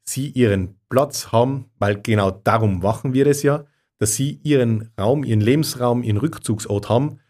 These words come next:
aber wir auch genauso mit unserer Pflege schrittweise in die richtige Richtung gehen, um gezielt für alle Beteiligten einfach ein Paradies schaffen können. Ja, und wenn du wissen willst, was das richtige Werkzeug ist,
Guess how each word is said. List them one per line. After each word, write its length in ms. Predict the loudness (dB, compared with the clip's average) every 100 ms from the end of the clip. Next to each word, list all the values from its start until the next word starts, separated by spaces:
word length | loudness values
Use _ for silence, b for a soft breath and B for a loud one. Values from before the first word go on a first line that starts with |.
| b 0
aber 220 | 2 4
wir 220 | 2 2
auch 200 | 0 0
genauso 460 | -2 0 0 -2 -2
mit 220 | -2 0
unserer 340 | -2 0 -2
Pflege 500 | 0 0 2 2 0 -10
schrittweise 840 | -6 -4 0 2 2 4 2 0 -10 _
in 100 | -2
die 80 | 0
richtige 380 | 0 -2 -6 -2
Richtung 320 | -2 -2 0
gehen, 320 | 2 2 -2 B B -2
um 220 | 0 2
gezielt 680 | 0 -2 0 0 0 -8 _
für 280 | -4 -4 -4 _
alle 240 | 2 2
Beteiligten 760 | 2 2 2 2 0 -2 -4 -4 _
einfach 420 | -2 0 -2 -4 _
ein 260 | -4 -4 -4
Paradies 720 | -4 -4 -4 -6 -6 -10 -16 _
schaffen 360 | -6 -6 -8
können. 260 | -12 -14 -16 _ _ _
Ja, 160 | 4 4 2 -12 _ _
und 80 | 0
wenn 100 | 4
du 100 | 4
wissen 280 | 4 4 4
willst, 380 | 4 2 -4 -14 _ _
was 260 | 2 2 4
das 300 | 2 0 0
richtige 420 | -2 0 2 4
Werkzeug 480 | 4 2 4 4 4
ist, 280 | -2 -4